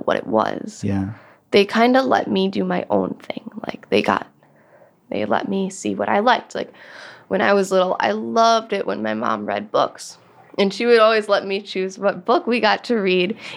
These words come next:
Speaker 1: Even when I couldn't talk, she would be like, she would, like, go like this, and I'd go like,
Speaker 2: Mm-hmm.
Speaker 1: "No."
Speaker 2: Yeah.
Speaker 1: And I would, like, shake my head, and then I'd finally go the one that I wanted. I'd point at it or something.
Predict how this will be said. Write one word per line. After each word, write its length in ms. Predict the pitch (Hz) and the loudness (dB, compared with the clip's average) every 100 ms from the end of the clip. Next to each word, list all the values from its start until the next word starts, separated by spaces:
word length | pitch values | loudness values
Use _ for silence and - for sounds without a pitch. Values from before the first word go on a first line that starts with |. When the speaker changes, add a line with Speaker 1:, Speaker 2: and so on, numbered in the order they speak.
| - | -2
Speaker 1:
Even 280 | 262 302 | 0 2
when 120 | 294 254 | 2 2
I 80 | |
couldn't 320 | - 220 202 - | 2 0 0 0
talk, 320 | - - - | 0 0 -2
she 120 | - | -8
would 80 | 180 | -4
be 80 | - | -2
like, 300 | - - - - | -2 -4 -16 -16
she 140 | - - | -8 -2
would, 100 | 180 | 2
like, 160 | 113 | 2
go 100 | 107 | 2
like 180 | 185 185 | 2 2
this, 200 | 208 208 | 0 -2
and 80 | 208 | -2
I'd 140 | 196 196 | -4 0
go 100 | 180 | 0
like, 200 | - - - - - - | 0 -6 -20 -20 -20 -6
Speaker 2:
Mm-hmm. 180 | 143 220 | 4 6
Speaker 1:
"No." 460 | 180 147 98 98 - | 8 6 4 -2 -6
Speaker 2:
Yeah. 160 | 98 92 101 - | -8 -8 -12 -6
Speaker 1:
And 420 | 107 107 110 104 180 - - _ _ _ _ - | -2 0 0 -2 -8 -14 -20 _ _ _ _ -4
I 60 | 101 | 0
would, 140 | 95 | 2
like, 140 | - | 0
shake 260 | - 202 202 | 0 0 2
my 100 | 190 | 0
head, 400 | 185 190 185 196 - | 2 2 2 -2 -4
and 140 | 196 | -4
then 100 | 190 | -2
I'd 220 | - 107 - - - - | -2 -2 -6 -20 -16 -2
finally 280 | 220 214 226 | 0 2 4
go 180 | 233 | 4
the 100 | 220 | 4
one 220 | 220 240 233 | 2 0 0
that 80 | 196 | 0
I 60 | |
wanted. 400 | 190 269 247 208 | 2 2 2 2
I'd 180 | 202 196 | -2 -2
point 260 | - 262 196 | 0 2 0
at 200 | - - | -4 -6
it 160 | - | -6
or 140 | - 180 | -4 -2
something. 520 | - 202 202 180 196 | 0 0 2 0 -2